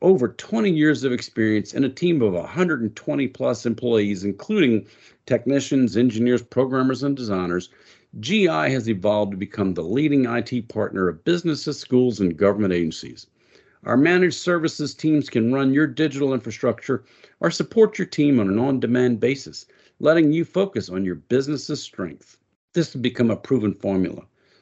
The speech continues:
So proven that ninety-eight percent of our clients continue to do business with us year after year. Whether you need new I T services, new technology, or you just have a question, visit us on the web at G E N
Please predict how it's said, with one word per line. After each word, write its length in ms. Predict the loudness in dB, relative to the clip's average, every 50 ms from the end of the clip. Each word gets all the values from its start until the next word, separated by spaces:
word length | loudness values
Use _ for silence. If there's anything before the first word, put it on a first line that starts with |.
| _ -6
So 220 | 0 4 4 4
proven 360 | 4 4 2 2 2 2 2 2
that 140 | 0 0
ninety-eight 640 | -2 -2 -2 0 2 2 2 2 2 0 -2 -4 -8
percent 240 | -10 -8 -6 -6 -4
of 60 | -2
our 100 | -4 -4
clients 480 | -4 -6 -8 -6 -4 -4 -6 -6 -8
continue 500 | -6 -4 -4 -4 -4 -2 -2 -2 -2 -2
to 100 | -4 -4
do 120 | -4 -6 -6
business 440 | -4 -2 -2 -2 -2 -4 -6 -8 -6 -4
with 180 | -6 -4 -2
us 240 | -2 -4 -4 -6 -14 _ _ _ _ _ _
year 300 | -6 -2 0 2 2 2
after 180 | 2 0 -2 -4
year. 420 | -4 -4 -4 -6 -6 -8 -10 -18 -20 _ _ _
Whether 220 | 0 0 0 0 0
you 160 | 0 0 2
need 300 | 2 2 2 0 0 -2
new 320 | 0 2 2 2 2 2
I 160 | 2 2 0
T 260 | -2 -2 -2 -4 -4 -2
services, 720 | -2 0 0 0 0 0 -4 -6 -4 -4 -4 -4 -4 -2
new 180 | -2 -2 -2 -2
technology, 920 | -2 -2 -2 -2 -2 -2 -4 -2 -2 -2 -2 -4 -6 -4 -4 -4 -4 -4 -6 -14 -20 -20 _ _ _
or 240 | -4 -2 0 2 0
you 160 | 0 0 -2
just 240 | -4 -4 -4 -4 -4
have 140 | -4 -4 -4
a 60 | -6
question, 540 | -6 -2 0 0 0 -2 -4 -8 -10 -10 -10 _ _
visit 280 | -2 -2 0 0 0 -2
us 120 | -2 -2
on 180 | -2 -2 0 0
the 100 | -2 0
web 360 | 0 2 0 0 0 -2 -6
at 240 | -6 -6 -8 _ _
G 520 | -14 -10 -10 -10 -8 -6 -4 -4 -4 -2
E 20 | 0
N 320 | 0 0 0 0 -2